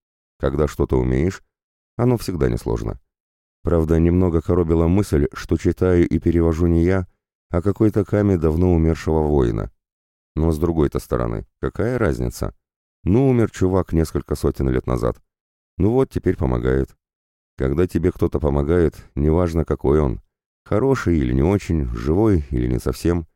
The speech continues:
главное — результат. Подошёл какой-то хрен в униформе, поклонился, пригласил пройти в здание карантина.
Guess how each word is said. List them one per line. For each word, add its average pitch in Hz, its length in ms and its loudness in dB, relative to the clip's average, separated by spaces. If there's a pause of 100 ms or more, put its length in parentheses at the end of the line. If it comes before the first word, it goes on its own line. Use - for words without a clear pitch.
(400)
главное — 110 540 0
результат. 95 560 -2 (1120)
Подошёл 67 440 0
какой-то 73 480 0
хрен 73 400 0
в 62 60 -2
униформе, 67 600 0 (340)
поклонился, 71 760 -2 (100)
пригласил 76 460 -2
пройти 80 300 -2
в 87 60 -2
здание 69 340 0
карантина. 58 560 -4